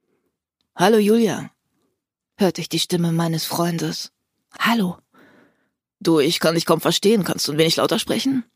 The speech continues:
„Nein“, flüsterte ich. Auf der anderen Straßenseite unterhielten sich Schrank und Glatze ungestört. Sie schienen nichts bemerkt zu haben.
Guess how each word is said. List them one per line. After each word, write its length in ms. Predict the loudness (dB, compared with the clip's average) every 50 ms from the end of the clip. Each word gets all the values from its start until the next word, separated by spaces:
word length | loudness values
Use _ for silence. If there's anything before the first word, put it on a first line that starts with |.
| _ _ _ _
„Nein“, 440 | -10 -6 -4 -4 -4 -4 -6 -8 -14 -18 _ _ _ _ _ _ _ _ _ _ _ _ _
flüsterte 460 | -4 -2 -2 -2 -2 -6 -8 -8 -6
ich. 320 | -6 -6 -6 -6 -8 -12 _ _ _ _ _ _ _ _ _ _ _ _
Auf 140 | -6 -6 -4
der 180 | -4 -4 -2 -2
anderen 200 | -2 -2 -2 -4
Straßenseite 600 | -6 -6 -6 -4 -2 0 0 2 0 0 -2 -4
unterhielten 420 | -2 -2 -2 -4 -2 -2 -2 -2
sich 140 | 0 -2 -2
Schrank 240 | -2 -2 -2 -2 -2
und 100 | -2 -2
Glatze 280 | -4 -6 -6 -6 -2
ungestört. 600 | -2 0 0 0 -2 -4 -4 -2 -2 -2 -2 -4
Sie 80 | -6 -8
schienen 220 | -6 -4 -2 -2
nichts 180 | -2 -2 -2 -2
bemerkt 340 | -2 0 0 0 -2 -2 -4
zu 160 | -4 -4 -2
haben. 260 | -2 -2 -2 -2